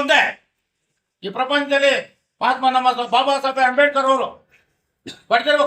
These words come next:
ಕಾನ್ಸ್ಟಿಟ್ಯೂಷನ್ ಅಲ್ಲಿ ಎಲ್ಲರಿಗೂ ನ್ಯಾಯ ಒಂದೇನೆ. ವಿಚಾರಣೆ ಆಗ್ಲಿ, ಬರ್ಲಿ, ಎಂತೆಂಥ ಮಗು ಅಂತಿಮ ವರದಿ ಬರ್ಲಿ. ಬರೋವರೆಗೂ ಸುಮ್ನೆ ಬಿಟ್ಬಿಟ್ಟು ನೀವು ಧರಣಿ ಮಾಡೋದು, ಅರೆಸ್ಟ್ ಮಾಡಿಸೋದು, ಅರೆಸ್ಟ್ ಮಾಡಿಸ್ಬೇಕು ಅನ್ನೋದು ಇದೆಲ್ಲ ಸರಿಜಾನಾ?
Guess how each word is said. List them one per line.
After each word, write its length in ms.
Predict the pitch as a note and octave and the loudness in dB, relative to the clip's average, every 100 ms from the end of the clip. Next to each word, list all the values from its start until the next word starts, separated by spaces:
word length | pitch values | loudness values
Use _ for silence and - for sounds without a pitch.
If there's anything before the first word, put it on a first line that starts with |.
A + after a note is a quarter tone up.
| D4 | 0
ಕಾನ್ಸ್ಟಿಟ್ಯೂಷನ್ 440 | D#4 D4+ D4 C#4+ D4 | -2 -2 -4 -2 0
ಅಲ್ಲಿ 140 | D#4 - D#3 - _ C4+ | 0 -2 -8 -20 _ 0
ಎಲ್ಲರಿಗೂ 280 | F4+ F#4+ F4 | 2 4 2
ನ್ಯಾಯ 160 | D#4 D4+ D4 | 2 2 2
ಒಂದೇನೆ. 260 | D4 B3+ - - _ _ _ _ C#4+ | 0 0 -2 -8 _ _ _ _ -4
ವಿಚಾರಣೆ 340 | G4+ G4+ G5+ B3+ | 0 2 2 -2
ಆಗ್ಲಿ, 180 | - - - - _ _ _ _ _ _ _ _ _ _ | -6 -16 -20 -20 _ _ _ _ _ _ _ _ _ _
ಬರ್ಲಿ, 240 | C#4+ E4 D#4 | -2 0 0
ಎಂತೆಂಥ 260 | C4+ C#4 C#4 C#4 | -2 -4 -6 -4
ಮಗು 140 | C4+ C4+ | -2 -2
ಅಂತಿಮ 220 | C#4 C#4+ C#4 | -2 0 2
ವರದಿ 220 | C4 B3+ | 0 0
ಬರ್ಲಿ. 240 | C#4+ C#4 G3 - _ _ _ _ _ _ - | 0 0 -2 -6 _ _ _ _ _ _ 0
ಬರೋವರೆಗೂ 440 | E4 F4+ E4+ D4+ D4+ | 2 2 0 -4 -8
ಸುಮ್ನೆ 180 | D#4 D#4 D4 | -6 -4 -6
ಬಿಟ್ಬಿಟ್ಟು 320 | - C#4+ C4+ B3+ | -8 -2 0 0
ನೀವು 160 | B3+ B3 A3+ - _ _ A3 | 0 2 0 -2 _ _ -2
ಧರಣಿ 260 | C#4+ D#4 D#4+ | 0 0 0
ಮಾಡೋದು, 360 | D4 D4 C#4+ C#4+ D4+ - _ _ _ - | 2 2 2 2 0 -4 _ _ _ -4
ಅರೆಸ್ಟ್ 280 | D#4 E4 C#4+ C#4+ | 0 -2 -2 -4
ಮಾಡಿಸೋದು, 360 | C#4 C#4 C4+ B3+ | -2 -2 -2 -4
ಅರೆಸ್ಟ್ 220 | B3+ A#3 | -4 -2
ಮಾಡಿಸ್ಬೇಕು 340 | B3+ - B3 A#3+ | -2 -2 -6 -6
ಅನ್ನೋದು 280 | A#3+ A#3 B3+ B3+ _ _ - | -4 -2 -2 -2 _ _ -10
ಇದೆಲ್ಲ 200 | A3+ C4+ B3+ | -2 -2 0
ಸರಿಜಾನಾ? 360 | C4 B3+ C4 | 0 0 2